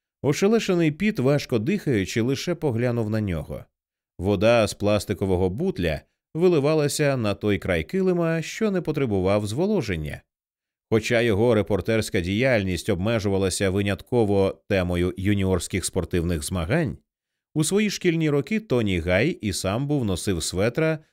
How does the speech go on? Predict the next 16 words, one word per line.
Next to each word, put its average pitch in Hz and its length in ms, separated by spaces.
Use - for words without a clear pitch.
з - 100
трилітерною 95 880
монограмою. 120 920
І 196 160
через 143 340
десять 123 420
років 113 500
після 160 300
того 127 300
його 110 280
рефлекси 135 640
збереглися 95 680
майже 90 380
в 87 60
повнім 95 440
порядку. 156 600